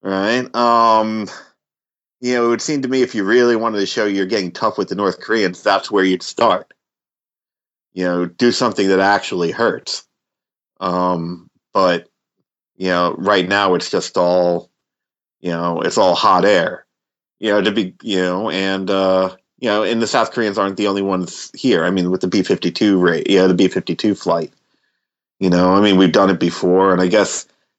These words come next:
yeah, it makes a great picture when you have a B fifty-two fly and flanked, flanked, you know, flanked by American and South Korean jet fighters. I guess it's a, it's a powerful symbol of, of Allied resolve,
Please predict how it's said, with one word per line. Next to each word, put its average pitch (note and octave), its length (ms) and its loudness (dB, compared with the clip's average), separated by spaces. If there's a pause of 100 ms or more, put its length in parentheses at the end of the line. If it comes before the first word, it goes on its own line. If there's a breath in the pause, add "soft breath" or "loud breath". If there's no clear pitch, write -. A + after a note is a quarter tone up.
yeah, G2+ 200 2
it F2+ 40 2
makes G2+ 240 0
a E2 60 -4
great G2+ 400 2
picture G#2+ 520 0
when F#2+ 180 -2
you F2+ 60 -4
have F2+ 120 -4
a F2 60 -4
B F#2 220 -2
fifty-two F#2 520 -2
fly F#2 340 2
and F2+ 200 0
flanked, F#2+ 400 0 (500)
flanked, A2+ 360 0
you C3 120 2
know, G2 100 4
flanked A#2+ 360 -2
by G2+ 160 0
American F#2+ 460 -2
and F2 100 -10
South F#2 300 -6
Korean F2 320 -6
jet G2+ 180 -4
fighters. F#2+ 480 0
I F#2 140 -6
guess F#2 260 -6
it's - 0 -
a, F2 120 -8 (580)
it's - 120 -2
a - 60 -2
powerful G#2 800 0 (500)
symbol G2 540 -2
of, F#2 380 -6
of F#2 220 -2
Allied F#2+ 440 0
resolve, G2+ 560 0